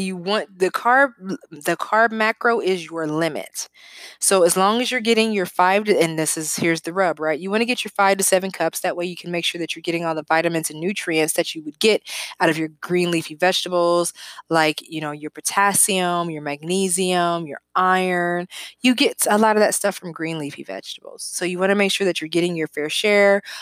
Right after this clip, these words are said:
all of those wonderful vitamins, A, B, C, you know what I'm saying?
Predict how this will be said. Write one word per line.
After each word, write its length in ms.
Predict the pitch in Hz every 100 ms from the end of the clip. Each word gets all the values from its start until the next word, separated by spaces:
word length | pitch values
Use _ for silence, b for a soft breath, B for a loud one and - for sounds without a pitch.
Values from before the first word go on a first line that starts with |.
| B -
all 160 | 202
of 80 | 185
those 200 | 175 160
wonderful 420 | 165 156 147 143
vitamins, 760 | 151 180 190 196 196 180 180 -
A, 460 | 226 214 185 156 147
B, 600 | 175 220 220 202 175 165
C, 680 | - - 233 208 175 170 175 B B B
you 80 | 208
know 100 | 196
what 80 | 196
I'm 60 | 196
saying? 400 | 214 208 202